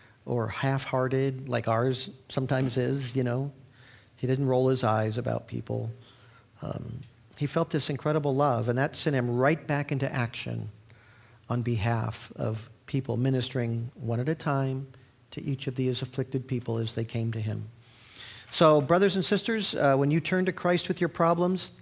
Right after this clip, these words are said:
that's the heart he has toward you. When he sees you with a need, he feels compassion. That's the heart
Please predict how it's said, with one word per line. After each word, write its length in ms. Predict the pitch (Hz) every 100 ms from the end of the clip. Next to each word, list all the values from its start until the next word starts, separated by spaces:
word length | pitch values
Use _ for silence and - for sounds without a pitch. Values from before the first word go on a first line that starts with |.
| - _ _ - 131 113 -
that's 460 | 143 156 - -
the 200 | - 170
heart 540 | 147 - 139 135 135 -
he 240 | - 131 117
has 640 | 107 117 117 113 110 - - - _ -
toward 300 | 123 113 110
you. 320 | 107 - - - _ _ _ - _ - - - - - _ -
When 100 | -
he 160 | 110 151
sees 340 | - 180 156
you 200 | 170 165 - -
with 160 | 131
a 40 | 120
need, 480 | 123 135 143 143 - - _ -
he 280 | - 131 131
feels 400 | - 120 113 -
compassion. 720 | 113 101 110 107 - - - -
That's 280 | 135 - -
the 120 | 113
heart 320 | - 113